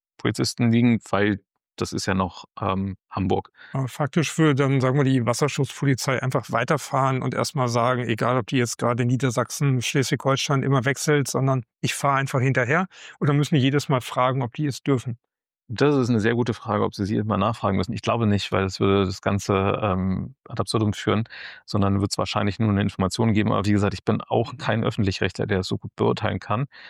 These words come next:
Speaker 1: Ich kann das das nächste Mal ausprobieren. Ich fahre einfach mal zu schnell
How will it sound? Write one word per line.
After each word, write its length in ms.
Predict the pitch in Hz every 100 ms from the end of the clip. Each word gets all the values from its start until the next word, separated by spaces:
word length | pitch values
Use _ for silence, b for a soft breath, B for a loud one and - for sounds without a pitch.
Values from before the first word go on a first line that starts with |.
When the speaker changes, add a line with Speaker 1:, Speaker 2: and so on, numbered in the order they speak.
| B B _
Speaker 1:
Ich 100 | - -
kann 140 | 156
das 120 | 156
das 140 | 135 139
nächste 240 | 139 131
Mal 80 | 117
ausprobieren. 500 | 123 - 104 101 92
Ich 100 | -
fahre 160 | 117
einfach 220 | 135 135 113
mal 140 | 113
zu 120 | -
schnell 460 | - 117 113 156